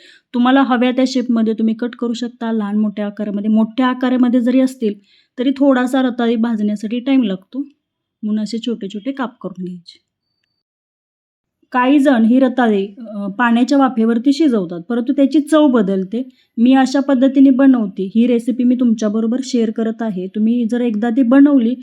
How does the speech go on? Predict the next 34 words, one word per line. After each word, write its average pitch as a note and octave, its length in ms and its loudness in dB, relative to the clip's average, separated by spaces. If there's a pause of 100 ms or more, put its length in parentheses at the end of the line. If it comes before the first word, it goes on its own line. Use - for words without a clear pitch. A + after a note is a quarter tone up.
(260)
तर A3 80 -4
तुम्हाला B3 300 0
हे B3+ 140 4
रताळ्याचे A#3 440 -2
काप A#3 400 -4
नक्की A#3 380 -2
आवडतील F3 520 -2
आणि G3+ 220 -8
तुम्ही A3+ 200 0
नक्की A#3 240 -2
बनवून F#3 380 -2
बघा. E3+ 200 -12 (1800)
रताळ्याचे C#4+ 480 2
काप C#4+ 300 -2
करून C#4 200 6
घेतलेले C4+ 360 2
आहे. A#3 180 2
दोन B3 240 2
ते C4+ 140 2
तीन C4+ 260 4
वेळा A3+ 220 2
ते B3 120 -4
स्वच्छ B3 300 -4
धुवून G3 260 -4
घेतलेले F3+ 360 -8
आहेत. F#3 140 -10 (360)
गॅसवरती C#4 460 2
तुम्ही C4+ 380 4 (200)
जाड A#3+ 220 0
बुडाची B3 360 0
कढई B3 300 2
घेऊ A#3+ 200 0
शकता A3+ 400 -8
किंवा G#3 360 -4